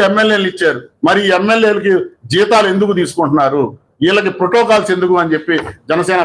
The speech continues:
పార్టీ నుంచి మేము డిమాండ్ చేస్తున్నాం. కూటమి ప్రభుత్వం నిజంగా కూడా చట్టబద్ధమైనటువంటి పాలన చేస్తుంది. ప్రజలకు ఉపయోగపడేటటువంటి ప్రజా సమస్యలు తీర్చి ఈ రాష్ట్రాన్ని అగ్ర ఆర్థికంగా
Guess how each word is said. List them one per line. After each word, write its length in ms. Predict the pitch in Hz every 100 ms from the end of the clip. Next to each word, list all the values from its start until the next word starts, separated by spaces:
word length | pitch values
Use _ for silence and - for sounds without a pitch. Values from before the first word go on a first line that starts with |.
| 165
పార్టీ 200 | 156 160 151
నుంచి 200 | 135 143
మేము 120 | 127
డిమాండ్ 260 | 131 143 131
చేస్తున్నాం. 360 | 117 - 113 - _ _ _ _ _ _ _ - _ _ _ _ _ _ _ _ _ _ _
కూటమి 300 | 202 233 233 220
ప్రభుత్వం 360 | 220 220 233 202
నిజంగా 280 | 196 226 226 220
కూడా 140 | 202 165 - - _ 185
చట్టబద్ధమైనటువంటి 960 | 180 233 220 196 214 208 190 190 180 175
పాలన 280 | 175 185 185 170 151 - _ -
చేస్తుంది. 480 | 165 170 175 165 156 139 - _ -
ప్రజలకు 360 | 147 147 190 180 160
ఉపయోగపడేటటువంటి 1040 | 175 214 214 202 185 175 165 160 160 156 143 143 _ -
ప్రజా 240 | 156 190 202 185
సమస్యలు 360 | 175 - 170 156
తీర్చి 320 | 151 160 151 135 - - 160
ఈ 40 | 156
రాష్ట్రాన్ని 540 | 170 196 202 185 180 160 156 - - 156
అగ్ర 200 | - 220 196 143 - - _ _ - 180
ఆర్థికంగా 520 | 185 214 208 196